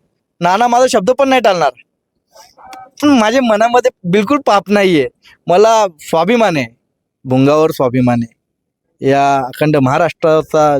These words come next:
जेवढे नंदी पळतात सगळ्यांना स्वाभि-, सगळ्यांचे पळणार आहे. अरे पाचशे रोज एक एक, अ, दिवसाला चेंज होणार आहेत प्रत्येकाच्या पळाच्या जोरावर, आहे का नाही? आज कंदूरचा राजा नाना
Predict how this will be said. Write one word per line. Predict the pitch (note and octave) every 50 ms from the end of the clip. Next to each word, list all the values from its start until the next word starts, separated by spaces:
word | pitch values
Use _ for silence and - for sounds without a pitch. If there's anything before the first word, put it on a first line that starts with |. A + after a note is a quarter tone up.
| C3+ B2+
जेवढे | B2+ C3+ E3+ G#3+
नंदी | G#3+ F#3+ E3+ D#3+ D3+
पळतात | D3+ - C#3+ C3+ C3 C3+ B2
सगळ्यांना | C3+ - - D#3 E3+ A#3+ D#4+ E4
स्वाभि-, | - - - - - - - - _ -
सगळ्यांचे | E3+ E3+ G#3+ A#3+ B3+ B3+ A#3 -
पळणार | G3+ F#3+ F3 E3 D#3
आहे. | C#3 E3+
अरे | F#3
पाचशे | F#3 D#3 C#3+ C#3+ C#3 - - - G3
रोज | E3+ E3+ - - D3+ C3+ - - - -
एक | A#2+ D3+ - -
एक, | F#3+ F3+ E3+ - - E3+
अ, | D#3+ C#3 D3+ D#3 D3+ D3+ D3+ D3+ D3+ D3 C#3 B2+
दिवसाला | C3 C#3 C3 - F3+ F3+ F#3 F#3 - _ _ _ - - - - - - _
चेंज | - - F3 F3+ F3 E3
होणार | D3+ C#3+ C#3 C3+
आहेत | C3+ B2 A2+ - _ - - - _ _ _ _ _ _ _ - - _
प्रत्येकाच्या | - D#3 C#3 - E3+ E3 E3+ D#3+ F3+
पळाच्या | E3+ - D#3+ D3+ D3+ C#3 - D3+
जोरावर, | C#3+ C#3+ C3+ C3 B2+ B2+
आहे | C#3+ E3+ F#3
का | G#3+ G#3
नाही? | F#3+ D#3+ C3+ - - - - - - -
आज | C#3+ D3+ D3+
कंदूरचा | - F3 E3+ E3+ F3+ F3 E3 F#3+ F3+
राजा | F3+ F3 F3 F#3+ F#3 F#3
नाना | F#3 F3+ F3 F3 F#3 F#3 F3